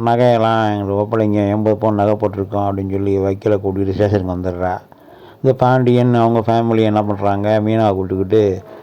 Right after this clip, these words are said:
நகையெல்லாம் எடுத்து ஸ்டேஷனுக்கு வராங்க. இன்ஸ்பெக்டர் என்ன பண்றாங்க, "நகையெல்லாம் எடுத்து கொடுங்க" அப்படின்னு சொல்லிட்டு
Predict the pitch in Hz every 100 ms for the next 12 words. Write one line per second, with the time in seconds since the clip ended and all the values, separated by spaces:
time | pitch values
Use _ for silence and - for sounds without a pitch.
0 | - - _ 143 123 120 117 117 98 98
1 | 107 101 101 98 95 92 95 98 - -
2 | _ _ - - _ _ _ 131 123 113
3 | 107 107 107 101 104 104 107 113 110 95
4 | 98 98 95 92 95 - - - - 104
5 | 101 95 90 92 95